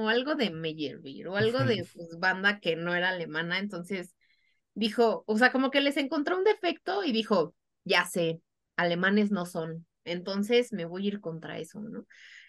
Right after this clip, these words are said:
Speaker 1: Entonces, pues, ahí como que los empezó a trashear, ¿no? Y dijo, "No, es que, mm, estos cuates están ahogados en e-,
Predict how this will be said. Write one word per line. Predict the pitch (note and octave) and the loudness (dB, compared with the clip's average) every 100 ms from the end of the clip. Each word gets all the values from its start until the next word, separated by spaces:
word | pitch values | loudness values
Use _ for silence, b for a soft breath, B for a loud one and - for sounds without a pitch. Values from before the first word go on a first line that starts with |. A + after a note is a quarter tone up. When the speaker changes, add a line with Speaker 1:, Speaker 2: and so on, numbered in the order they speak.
| b | b
Speaker 1:
Entonces, | A3 B3 C#4 D#4+ | 2 2 0 -4
pues, | B3 | 2
ahí | A3+ G#3+ | 2 2
como | C#4 | 0
que | A#3 E3+ | 0 -4
los | E3+ | -4
empezó | F3 F3+ F#3+ | -6 -6 -6
a | |
trashear, | G3 G3 - G#3 G#3 G3 | -6 -8 -2 0 0 -2
¿no? | F#3 A3+ | -6 -4
Y | A#3 | -4
dijo, | G#3 A3 | -4 -4
"No, | A3 B3+ C#4 | -2 0 2
es | C#4 C4+ | 0 -2
que, | - D4+ D4+ | -2 0 2
mm, | B3 G3+ F#3 _ _ _ _ - | 4 2 0 _ _ _ _ -2
estos | G3+ G3+ G#3+ | -2 0 -6
cuates | G#3 F#3 G3 F#3+ F#3 | 0 2 2 -2 -16
están | E3+ F3 F#3 | -6 -2 -2
ahogados | F#3 E3+ E3+ F3 F3 F3 | -2 2 2 2 0 -4
en | E3+ D#3+ D3+ | -6 -8 -8
e-, | E3 | -8